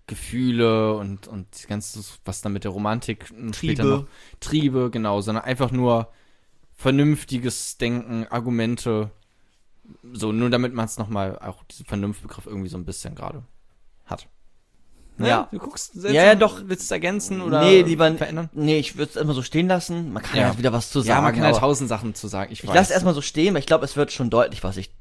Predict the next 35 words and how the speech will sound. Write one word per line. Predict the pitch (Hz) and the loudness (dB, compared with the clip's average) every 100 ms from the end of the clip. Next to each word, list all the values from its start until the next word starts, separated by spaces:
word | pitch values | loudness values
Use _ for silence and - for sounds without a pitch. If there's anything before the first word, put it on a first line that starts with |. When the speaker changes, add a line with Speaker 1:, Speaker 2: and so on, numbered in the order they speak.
| - | -10
Speaker 2:
ähm, | 98 95 95 78 - | -6 -4 -4 -6 -10
auf | - | -8
was | 98 | -8
ich | 98 | -8
hinaus | - 104 156 | -4 -4 -2
will. | - | -2
Aber | 147 113 | -2 0
ja, | - - | -2 -6
ist | - - | -14 -8
ein, | 123 123 | -4 -4
ist | 113 - | -6 -8
ein | 117 | -6
richtiger, | 117 - 101 98 95 - 95 92 - | -8 -10 -8 -8 -8 -12 -12 -12 -14
äh, | - - - | -20 -20 -14
Aspekt. | - - 123 - - _ _ - | -6 -2 -2 -4 -20 _ _ -14
Also | 85 78 | -12 -10
dich, | - 101 - _ | -10 -12 -14 _
den | 117 113 | -4 -2
zu | - | -4
bedienen | 98 107 104 92 | -10 -8 -8 -8
jetzt, | 92 - | -10 -14
diesen | - - | -14 -10
inhaltlichen | 98 - - | -10 -10 -14
Aspekt. | - - 95 - - - - - - | -16 -12 -14 -14 -20 -20 -20 -20 -10
Und | 127 | 0
er | 123 | 2
sagt | 117 160 170 | 6 4 4
jetzt, | 180 | -4
also | 127 110 | -4 -6
die, | 104 107 - _ _ _ _ _ _ | -4 -4 -6 _ _ _ _ _ _
die | - | -12
Vernunft | - 104 113 135 226 262 | -4 0 4 4 4 0
fordert | - - 151 202 208 - - | -10 -2 2 2 2 -4 -4
uns | 151 143 - | -4 -4 -2
auf, | 95 185 - | -2 -2 -6